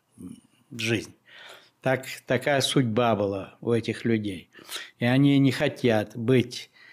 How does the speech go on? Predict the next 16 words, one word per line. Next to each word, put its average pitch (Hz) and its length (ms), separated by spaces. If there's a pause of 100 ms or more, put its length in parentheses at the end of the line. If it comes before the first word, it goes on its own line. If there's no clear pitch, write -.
(1160)
ну, 127 380
несправедливее, 123 1300 (640)
чтоб - 340
к - 80
ним 135 240
относились 139 640
в 131 60
Германии, 143 720
на 135 160
их 131 200
исторической 123 640
родине, 117 480
чем 127 520
к - 40
каким-то 117 440
другим 110 560